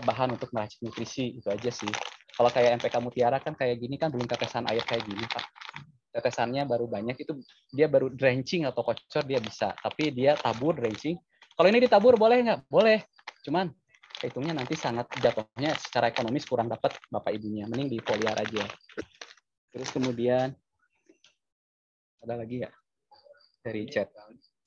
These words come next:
Kang Andi?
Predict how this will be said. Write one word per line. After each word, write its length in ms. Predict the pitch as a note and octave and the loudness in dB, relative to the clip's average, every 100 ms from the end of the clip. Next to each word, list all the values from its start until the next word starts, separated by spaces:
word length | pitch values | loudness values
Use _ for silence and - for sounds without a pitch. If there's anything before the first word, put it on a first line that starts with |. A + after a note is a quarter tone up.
| _ - - _ _ _ _ _ _ - - - A#2+ G2+ - G#2+ - - - _ _ _ _ - _ | _ -20 -20 _ _ _ _ _ _ -20 -20 -20 -20 -18 -18 -18 -16 -16 -18 _ _ _ _ -20 _
Kang 100 | G#2+ | -8
Andi? 280 | A#2+ B2+ G#3 | -4 -4 -6